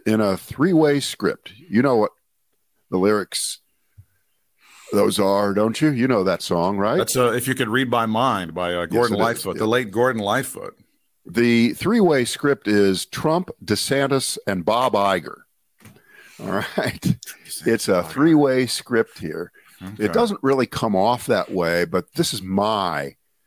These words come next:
Speaker 1: interpretation. Um,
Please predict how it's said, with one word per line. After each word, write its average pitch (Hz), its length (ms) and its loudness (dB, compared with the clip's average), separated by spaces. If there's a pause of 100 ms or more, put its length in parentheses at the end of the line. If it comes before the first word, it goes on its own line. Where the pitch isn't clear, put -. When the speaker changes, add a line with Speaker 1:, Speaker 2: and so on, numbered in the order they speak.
(320)
Speaker 1:
interpretation. 87 1120 -4 (640)
Um, 82 540 -6